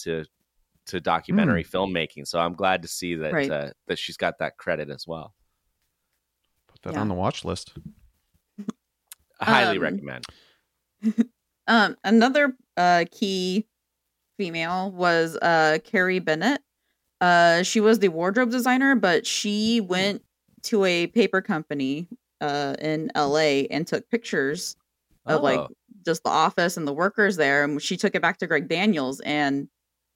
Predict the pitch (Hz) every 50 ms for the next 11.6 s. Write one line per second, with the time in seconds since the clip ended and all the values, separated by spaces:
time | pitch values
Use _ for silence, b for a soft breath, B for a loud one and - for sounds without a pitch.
0 | _ _ _ _ _ _ - 240 190 190 196 190 196 196 196 196 185 - - 175
1 | 175 180 202 - 202 175 143 143 - 180 175 180 170 170 165 156 - _ _ _
2 | _ _ _ _ _ _ _ - 175 160 151 147 147 - - - 143 131 147 147
3 | - 170 151 - 135 131 139 - - _ _ _ - - 196 254 294 269 247 -
4 | 247 - 180 180 170 160 165 156 - - 190 226 185 139 160 - _ - - -
5 | _ _ - 165 160 156 151 147 143 147 156 147 156 151 151 151 139 147 139 135
6 | 135 156 196 226 190 196 214 196 143 139 143 135 135 135 131 135 143 165 - _
7 | _ _ _ _ _ _ _ _ _ - 170 170 156 151 147 147 147 123 - 151
8 | 196 - 185 180 - 220 220 240 - 202 180 151 135 139 139 139 143 135 139 135
9 | 151 - - - - - 151 135 131 135 139 131 135 143 156 170 175 - - 147
10 | 131 135 - - 156 156 143 139 135 - 139 170 165 160 147 - - 131 - -
11 | 143 147 175 - - - - - - - - -